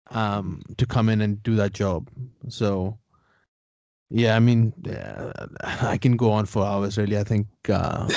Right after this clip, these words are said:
Speaker 1: it is really
Speaker 2: <laughs>
Speaker 1: frustrating the way the club is run, but it is what it is.
Speaker 2: Yeah, I guess it is what it is. That's, uh, that's just pretty much what we have to live with. Um, but, uh,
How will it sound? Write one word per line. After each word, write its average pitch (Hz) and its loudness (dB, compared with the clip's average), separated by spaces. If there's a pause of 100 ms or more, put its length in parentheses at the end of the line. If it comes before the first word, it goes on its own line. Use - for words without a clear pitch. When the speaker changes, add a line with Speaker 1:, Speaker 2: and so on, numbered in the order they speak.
Speaker 1:
it 123 4
is 123 6
really 117 6
Speaker 2:
<laughs> - -2
Speaker 1:
frustrating 113 -2
the 110 2
way 110 0
the 107 -6
club 107 -8
is 101 -8
run, 107 -2
but 107 -2 (520)
it 123 -2
is 120 0
what 113 0
it 104 -4
is. 113 -2 (1120)
Speaker 2:
Yeah, 87 0
I 85 0
guess 107 2
it 98 0
is 101 0
what 95 -2
it 95 -6
is. 98 0
That's, 95 -6
uh, 90 0 (1700)
that's 92 -6
just - -8
pretty 95 -2
much 92 -2
what 87 0
we 85 -2
have 87 0
to - -8
live 82 -4
with. 73 -6 (380)
Um, 78 -6 (160)
but, 80 0
uh, 80 -2